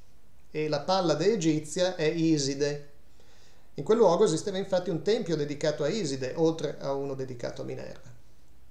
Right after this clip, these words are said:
Ecco quindi l'idea di rappresentare la continuità storica dal paganesimo al cristianesimo del simbolismo della sapienza, quindi da Iside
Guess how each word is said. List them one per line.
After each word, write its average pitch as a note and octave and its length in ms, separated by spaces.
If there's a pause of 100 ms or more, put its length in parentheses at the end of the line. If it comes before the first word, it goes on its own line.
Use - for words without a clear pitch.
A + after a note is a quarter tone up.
(160)
Ecco A3+ 240
quindi G3 240
l'idea G#3 340
di F3 180
rappresentare F3+ 840
la C3+ 100
continuità G#3 560
storica C#3+ 640
dal C#3+ 220
paganesimo F3 680
al C3+ 80
cristianesimo D3+ 880 (540)
del G3 160
simbolismo G3 560
della C#3+ 160
sapienza, B2 600 (480)
quindi D3+ 240
da E3+ 140
Iside G#3+ 720